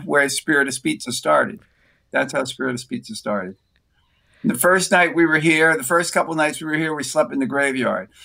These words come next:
And, but we were, since we were, like, cute young kids at the time, I was, like, twenty, I think I was twenty-one or twenty-two. I was twenty-two, I guess. And Paul was maybe twenty-three. And we were, like, good-looking guys, you know, young guys. And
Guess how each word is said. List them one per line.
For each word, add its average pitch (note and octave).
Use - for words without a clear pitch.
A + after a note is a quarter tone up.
And, C3
but C#3
we E3
were, D3
since E3+
we F3+
were, E3+
like, C#3+
cute F3
young D3
kids C#3+
at -
the -
time, C#3+
I B2+
was, C3+
like, A#2+
twenty, B2
I A#2
think C#3+
I C3+
was B2
twenty-one B2+
or A#2
twenty-two. B2
I B2
was B2+
twenty-two, A#2
I G#2+
guess. G#2+
And B2
Paul D3
was B2+
maybe A#2+
twenty-three. B2+
And C#3+
we D#3
were, C3+
like, B2
good-looking A#2+
guys, A2+
you A#2+
know, A2
young A2
guys. G#2+
And -